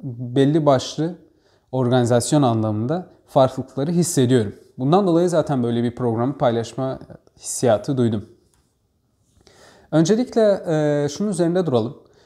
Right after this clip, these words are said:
Notion öyle bir program ki telefonunuz, yani benim gibi mesela eğer bir Android kullanıcısıysanız, aynı zamanda bir iPad'iniz varsa, Microsoft ve macos'u kullanıyorsanız, yani tüm platformlarda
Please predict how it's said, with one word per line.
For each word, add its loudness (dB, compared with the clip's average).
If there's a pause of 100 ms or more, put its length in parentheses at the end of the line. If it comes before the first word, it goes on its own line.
(220)
Notion 2
öyle 4
bir -4
program 2
ki -4 (320)
telefonunuz, 0 (460)
yani -2
benim 2
gibi -4
mesela 0
eğer 0
bir -4
Android 2
kullanıcısıysanız, -4
aynı -2
zamanda 0
bir -2
iPad'iniz 0
varsa, -4 (300)
Microsoft 0
ve -2
macos'u -2
kullanıyorsanız, -4 (440)
yani -2
tüm 2
platformlarda 0